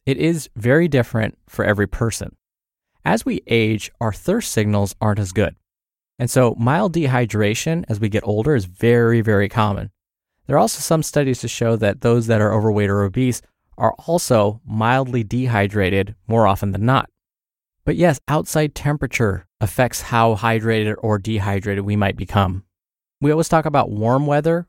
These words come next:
leading to dehydration. Cold weather can do the same thing. And yes, of course, your activity level, the foods you eat, all of those things can affect your hydration levels. So I've said this many times on this show before, the best way,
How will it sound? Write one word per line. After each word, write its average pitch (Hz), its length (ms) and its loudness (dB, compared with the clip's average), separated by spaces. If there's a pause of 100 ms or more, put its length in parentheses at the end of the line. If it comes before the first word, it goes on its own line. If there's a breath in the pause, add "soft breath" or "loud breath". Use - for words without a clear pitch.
leading 139 340 0
to - 80 -18
dehydration. 143 720 -2 (300)
Cold 180 320 4
weather 120 280 2
can 117 160 0
do 113 120 2
the 107 100 -4
same 98 320 0
thing. 135 400 -2 (640)
And 156 160 0
yes, 185 180 0
of 135 80 -4
course, 170 280 0
your 117 100 4
activity 135 500 2
level, 95 380 0
the 117 120 -4
foods 156 400 -2
you 123 120 0
eat, 98 240 -2 (360)
all 175 260 4
of 156 120 -2
those 135 220 0
things 104 420 -2
can 110 200 -4
affect 113 460 -4
your 107 120 -4
hydration 98 480 -2
levels. 98 400 -2 (600)
So - 220 0
I've - 140 -2
said 190 260 -2
this 175 180 -4
many 139 200 0
times 120 340 0
on 107 160 0
this 120 140 2
show 110 200 2
before, 92 500 -4 (400)
the 104 80 -6
best 151 460 0
way, 107 360 -2